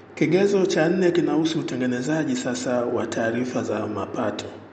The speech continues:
Taratibu za uhasibu zinapendekeza utengenez-, utengenezaji wa taarifa za mapato kila siku, wiki na mwezi.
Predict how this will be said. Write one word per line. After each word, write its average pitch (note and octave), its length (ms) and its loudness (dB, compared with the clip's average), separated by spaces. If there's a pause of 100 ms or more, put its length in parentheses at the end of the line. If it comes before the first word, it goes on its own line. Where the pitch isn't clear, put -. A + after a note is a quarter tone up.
(1160)
Taratibu G3 480 2
za F3+ 160 4
uhasibu F3+ 480 2
zinapendekeza D#3+ 880 0
utengenez-, C#3+ 680 0 (100)
utengenezaji D#3+ 840 2
wa C3 140 4
taarifa B2+ 520 0
za A#2 140 -4
mapato A2+ 720 -4 (220)
kila C3 280 -4
siku, D#3+ 580 2 (300)
wiki D#3 520 2 (400)
na A2 140 -8
mwezi. A2+ 420 -4